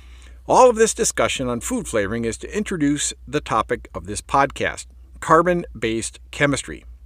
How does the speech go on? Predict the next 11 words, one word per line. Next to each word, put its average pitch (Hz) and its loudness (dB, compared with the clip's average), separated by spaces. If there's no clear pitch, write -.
Well, 139 2
not 180 2
carbon 156 4
and 120 -4
chemistry 175 -2
per - -12
se, 107 -4
but - -6
the 139 -6
synthesis - -2
of 117 -8